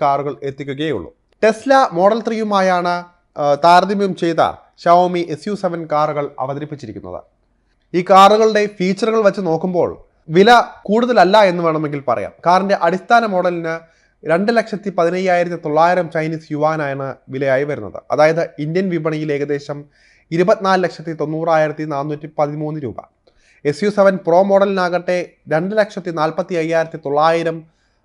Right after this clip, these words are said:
ആ, യുവാനായിരിക്കും വില. അതായത് ഏകദേശം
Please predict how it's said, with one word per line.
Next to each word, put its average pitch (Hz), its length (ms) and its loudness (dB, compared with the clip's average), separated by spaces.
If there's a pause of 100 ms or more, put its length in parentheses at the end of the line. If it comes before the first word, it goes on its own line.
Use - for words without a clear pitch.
ആ, 143 200 0
യുവാനായിരിക്കും 156 720 2
വില. 101 140 -8 (360)
അതായത് 165 500 2
ഏകദേശം 175 460 0